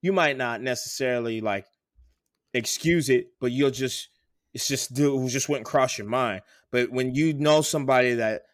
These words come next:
especially someone close to you, like, if you have, like, a really good friend and that's happened, you know, you will, you will wanna educate yourself to know, like, okay, this, this happens, and what can I do to either, like, possibly help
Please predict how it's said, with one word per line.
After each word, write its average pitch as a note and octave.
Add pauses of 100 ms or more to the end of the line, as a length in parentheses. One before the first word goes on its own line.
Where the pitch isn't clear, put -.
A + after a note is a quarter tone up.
(140)
especially F#3+
someone D3
close D#3
to C3+
you, B2
like, A2
if A2+
you D3
have, B2+
like, A2
a A#2
really A#2+
good A2
friend C#3+ (280)
and A#2
that's A2+
happened, A2+ (680)
you A#2
know, A2 (640)
you C3+
will, C#3 (840)
you D3
will D3+
wanna C3+
educate B2
yourself A2+
to A2+
know, A2+
like, G#2
okay, G2+
this, - (600)
this G2+
happens, A2+
and G2 (220)
what A#2+
can A2+
I A2+
do A2
to G2+
either, G#2 (100)
like, F#2
possibly G#2
help A2